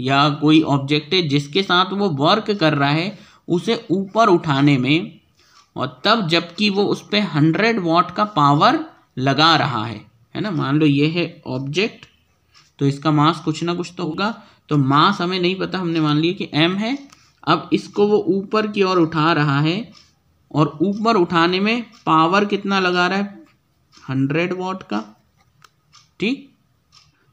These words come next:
तो मास कितना है एक तो हमें ये पता करना है, और हमें पता है जब ऊपर की ओर उठाया जाता है तो एक चीज़ ज़रूर होती है जी, जी, स्मॉल जी जो होता है। ओके, इस क्वेश्चन में दिया हुआ है, मैंने यहाँ लिखा नहीं है, यह है जी जो है वहाँ रखना है टेन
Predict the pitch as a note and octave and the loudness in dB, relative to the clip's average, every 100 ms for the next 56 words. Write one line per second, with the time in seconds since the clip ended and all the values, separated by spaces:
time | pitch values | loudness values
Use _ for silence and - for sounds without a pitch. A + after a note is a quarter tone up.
0 | _ - F#3+ D#3 C#3 E3 A3 - G#3+ G#3 | _ -8 -2 0 2 2 2 -2 -8 -6
1 | G#3 G#3+ G3 G3+ E3+ E3 C#3 D#3 D#3 D#3 | -6 -4 -6 -4 0 2 2 2 0 -4
2 | F3+ G#3 G#3+ G3+ F#3 - - C#3+ D#3+ F3+ | -4 -4 -4 -2 -2 -4 -4 -2 -2 -4
3 | F3 G3+ F#3+ D#3+ D3 F3 F3 G3 G3 F#3+ | -6 -4 -4 -4 -2 -2 -2 -4 0 0
4 | F3+ F3 E3 F3+ F3+ F#3+ F#3+ F3+ F3+ F#3+ | 0 0 -2 -2 -4 -6 -2 2 2 0
5 | - F#3+ E3+ D#3+ F3 F3 E3+ F3 G3+ F3 | -6 -6 -2 0 0 0 -2 -2 -2 -2
6 | C3+ C#3+ E3 D3 - C3+ C3 D3 - - | -2 -2 -2 -4 -14 -10 0 0 0 -4
7 | C#3 D#3 D#3 C#3+ C3 C3+ C3+ D3 D3+ C#3+ | 0 2 2 2 0 -2 -2 0 0 -2
8 | C#3+ - _ _ _ C3 B2+ D3 - D3 | -6 -16 _ _ _ -14 -10 -8 -8 -8
9 | D#3+ D#3+ E3 E3+ E3 C#3 D3 D#3 D3 D3 | -6 -6 -4 -4 -2 0 0 2 0 0
10 | E3 C3 B2 B2 A2+ - B2+ B2 C3 E3+ | -2 -4 -4 -6 -8 -6 -6 -4 -4 -4
11 | C3+ C3 C#3+ C3+ - - F3 G3 D3 C#3 | -4 -2 -2 -4 -6 -4 -2 0 0 2
12 | D#3 G3+ - _ - B2+ C3 C3 B2 C3+ | 0 -4 -10 _ -12 -6 -4 -4 -4 -2
13 | D#3 E3 - C3+ D#3+ | -2 -4 -4 -2 0